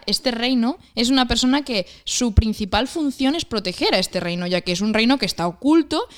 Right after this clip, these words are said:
entonces en cualquier, eh, momento en el que este reino, pues, pudiera ser descubierto por otros países, necesitaría, pues, protegerlo. Entonces, por lo tanto, su principal virtud y lo que se necesita para ser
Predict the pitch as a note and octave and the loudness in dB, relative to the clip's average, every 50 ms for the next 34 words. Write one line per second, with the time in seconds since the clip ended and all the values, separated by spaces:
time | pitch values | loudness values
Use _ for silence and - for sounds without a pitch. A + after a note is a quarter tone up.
0 | - - - G#3 G3+ F#3+ G3+ A3 C4+ C#4 C4 - - G#3+ G3+ G3 F#3+ F3+ - F#3+ | -18 -10 -6 -6 -6 -4 -4 -4 -4 -4 -6 -8 -8 -8 -6 -6 -8 -10 -10 -8
1 | F3+ E3+ E3+ E3 - - G#3+ A3+ A3 - - - A3 G#3+ G#3+ G#3+ G#3+ G#3+ G#3+ G#3+ | -8 -8 -8 -10 -8 -6 -6 -6 -6 -8 -10 -6 -4 -4 -2 -2 -2 -4 -4 -4
2 | G#3+ G#3+ A#3 C4 C4+ B3 G3+ F3+ F3 F3 E3+ - F3+ F3 - - G3 F#3 G#3 A3 | -4 -4 -4 -4 -4 -6 -6 -8 -8 -8 -8 -6 -6 -6 -4 -4 -6 -4 -2 -2
3 | A#3+ A#3+ G#3+ G3+ - E3+ E3 - - F3 E3+ F3 F3+ F#3 F3+ - G#3 F#3+ F#3+ F#3+ | -2 -2 -2 -4 -6 -10 -10 -10 -12 -10 -8 -6 -6 -4 -4 -4 -4 -4 -4 -6
4 | G3 - - F#3+ F#3 G3+ A3+ A3+ G#3 G3 E3+ - D#3 D#3 D#3 F3 E3+ F3 - G3 | -8 -8 -8 -4 -2 -2 -2 -2 -4 -6 -6 -6 -8 -8 -8 -8 -8 -4 -2 -2
5 | F#3 F#3 G3+ G#3 C4 C#4 - - - - - - - F#3 F3 F3 E3 E3+ E3 F3 | 0 0 -2 -2 -4 -4 -6 -8 -14 -20 -20 -12 -10 -10 -8 -6 -8 -8 -6 -8
6 | F3 E3+ E3+ F3+ G3 - G3 F#3 - - F#3+ F3+ E3 F3 E3+ - F3 E3 - D3+ | -8 -6 -6 -4 -2 -2 -4 -4 -4 -4 -4 -4 -4 -6 -10 -10 -12 -12 -12 -12
7 | D#3+ E3+ - - - - - _ G3 G3 G#3 F#3+ - - F#3+ F#3 F3+ F3+ G3 F#3+ | -16 -18 -18 -20 -20 -20 -12 _ -6 -4 -4 0 2 2 2 2 0 -2 -4 -4
8 | G3 G#3 B3 A#3+ B3 G3 G#3 F#3 F#3 - F3+ - F3+ F3+ F#3+ G#3 G3 - - C4 | -4 -4 -4 -4 -6 -6 -6 -8 -8 -8 -8 -6 -6 -4 -4 -6 -6 -6 -8 -8
9 | C4 G#3+ F#3 F3 E3+ - E3+ - - D#3+ D#3 D3 - - E3 - - A3+ A3 - | -6 -6 -6 -6 -6 -6 -8 -8 -8 -8 -10 -12 -12 -10 -6 -4 -2 -2 -2 -2
10 | F#3+ E3+ - - E3 D3+ D3+ D3+ D3 - - F3 F#3 F#3+ F3 | -4 -6 -4 -4 -4 -4 -4 -4 -4 -4 -2 -2 -2 -2 -2